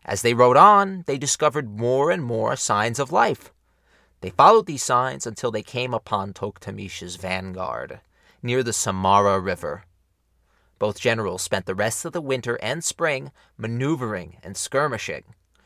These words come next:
trying to gain any advantage they could. As summer began,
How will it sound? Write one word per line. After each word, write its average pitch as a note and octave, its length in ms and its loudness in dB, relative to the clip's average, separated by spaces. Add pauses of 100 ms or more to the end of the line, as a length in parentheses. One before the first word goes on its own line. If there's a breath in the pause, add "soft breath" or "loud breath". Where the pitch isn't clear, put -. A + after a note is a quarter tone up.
(240 soft breath)
trying D#3 300 0
to D#3+ 100 -4
gain D3+ 480 -2
any F#3 240 -2
advantage A#2+ 520 -6
they G2+ 140 -2
could. - 400 -8 (720)
As - 100 -6
summer D#3+ 320 4
began, D#3 640 0